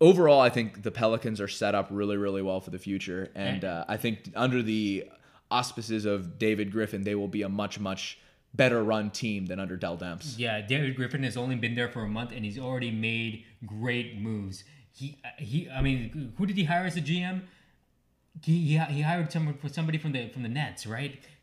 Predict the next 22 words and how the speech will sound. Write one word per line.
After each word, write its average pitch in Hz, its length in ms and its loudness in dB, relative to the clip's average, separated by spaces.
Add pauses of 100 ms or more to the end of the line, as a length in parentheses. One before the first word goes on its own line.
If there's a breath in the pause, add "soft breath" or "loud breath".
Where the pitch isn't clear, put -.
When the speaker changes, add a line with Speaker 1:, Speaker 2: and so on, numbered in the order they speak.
Speaker 2:
God, 131 200 -2
he, 113 120 -8
he, 120 640 -10 (640)
he 127 160 -8 (180)
was 113 120 -10
somebody 143 220 -10
very 104 640 -10 (460 soft breath)
Speaker 1:
Well, 117 320 4
Speaker 2:
very 120 120 -2
Speaker 1:
suffice 143 320 6
it 127 140 0
to 110 80 -4
Speaker 2:
specific. - 60 -8
Speaker 1:
say 120 200 4
that 107 120 -2
they've 117 240 0
done 117 160 0
a 104 40 -4
really 104 220 -2
good 95 160 -6
job 90 280 -4
here. 80 220 -6